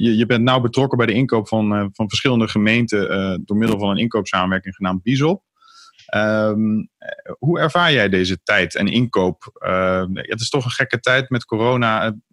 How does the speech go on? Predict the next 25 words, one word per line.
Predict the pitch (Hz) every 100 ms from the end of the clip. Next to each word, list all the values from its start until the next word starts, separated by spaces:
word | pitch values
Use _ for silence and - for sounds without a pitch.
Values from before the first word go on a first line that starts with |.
| _
zijn | - 139
er | 147
nou | 139
dingen | 120 143 131
die | 123
moeten | 123 113 98
blijven | 92 123 165 156 156
of | 113
dingen | 117 117
die | 113
jullie | 113 107
hebben | 110 101
gedaan | - 117 120
waarvan | 117 110 117
je |
dacht, | 110 110 - _
"Goh, | - 147 107
waarom | 120 120
hebben | 123 120
we |
dat | 107
eigenlijk | 107 110 104
niet | -
eerder | 127 147
gedaan?" | - 127 135 196